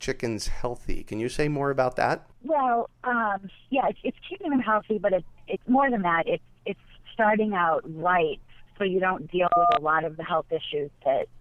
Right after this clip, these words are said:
Speaker 2: others might. I
Speaker 1: Uh-huh.
Speaker 2: mean, the, the, the conventional wisdom seems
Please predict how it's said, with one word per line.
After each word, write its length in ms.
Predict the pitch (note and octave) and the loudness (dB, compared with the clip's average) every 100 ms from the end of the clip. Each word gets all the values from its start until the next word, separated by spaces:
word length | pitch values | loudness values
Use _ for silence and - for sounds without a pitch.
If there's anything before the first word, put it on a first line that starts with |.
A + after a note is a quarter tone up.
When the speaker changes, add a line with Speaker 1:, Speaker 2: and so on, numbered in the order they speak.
| - - | -20 -2
Speaker 2:
others 360 | G3 E3 E3 D#3+ | 0 2 2 0
might. 420 | D#3+ D3 B2+ - - - | -4 -6 -6 -8 -10 -4
I 60 | |
Speaker 1:
Uh-huh. 180 | A#2 A#2 | 0 0
Speaker 2:
mean, 180 | E3+ E3+ - | 0 -6 -6
the, 40 | F3 | -6
the, 80 | D#3+ | -6
the 80 | F#3 | -8
conventional 500 | G3+ G#3 A3 A#3+ A3 | -4 -2 0 0 0
wisdom 320 | F#3+ F3+ F#3 - | 0 -2 -6 -8
seems 200 | E3+ | -10